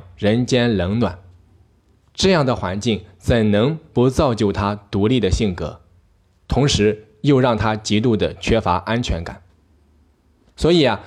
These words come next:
当杨铁心去世之后，他把所有的筹码都押给了杨康，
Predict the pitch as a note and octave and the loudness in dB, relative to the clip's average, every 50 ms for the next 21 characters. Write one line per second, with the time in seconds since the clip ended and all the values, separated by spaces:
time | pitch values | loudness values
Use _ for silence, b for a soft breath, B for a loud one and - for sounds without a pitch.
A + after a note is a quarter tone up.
0 | B B B - E3 E3+ D#3+ C#3+ C3+ D#3+ D#3 D3+ A2+ G#2 - - C3 C#3 C#3+ - | B B B 0 2 2 4 2 2 2 2 2 2 2 2 0 -2 -2 -2 0
1 | - E3+ C#3 - C3+ A#2+ G2+ B2 B2 A2+ - C#3 - - - _ _ _ _ _ | 0 0 2 2 0 0 0 0 -2 -2 -2 -4 -6 -6 -8 _ _ _ _ _
2 | _ _ _ _ - - G#3 G3+ E3 C3+ B2 - - C#3 D#3 G3 F#3+ E3+ E3 - | _ _ _ _ -4 -2 0 2 2 0 0 0 0 2 2 4 4 4 2 2
3 | - - B2 B2+ A#2+ G2+ G2+ G#2 A2 A#2+ B2+ B2 C3+ B2+ B2+ B2 G#2+ G2+ G2 G2+ | 2 0 0 2 0 0 0 0 0 2 2 2 2 2 0 0 0 0 0 2
4 | G2+ G2+ G#2 G2+ G#2 G#2+ G#2 G#2+ - - | 2 0 0 0 -2 -2 -4 -4 -6 -10